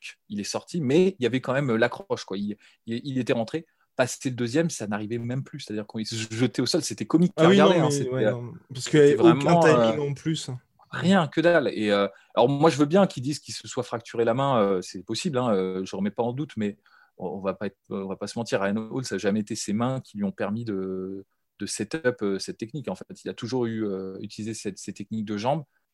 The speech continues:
Speaker 1: pour en fait frustrer son adversaire et le pousser à commettre une erreur.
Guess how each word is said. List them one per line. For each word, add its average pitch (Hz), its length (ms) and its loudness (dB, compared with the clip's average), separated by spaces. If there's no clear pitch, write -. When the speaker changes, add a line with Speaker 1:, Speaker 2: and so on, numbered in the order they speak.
Speaker 1:
pour 101 100 -4
en 107 60 2
fait 117 180 -4
frustrer - 440 -6
son 127 160 -6
adversaire 110 400 -2
et 113 40 0
le 101 60 -6
pousser - 240 -8
à 117 60 -2
commettre 110 340 -8
une 107 80 -6
erreur. 95 220 -10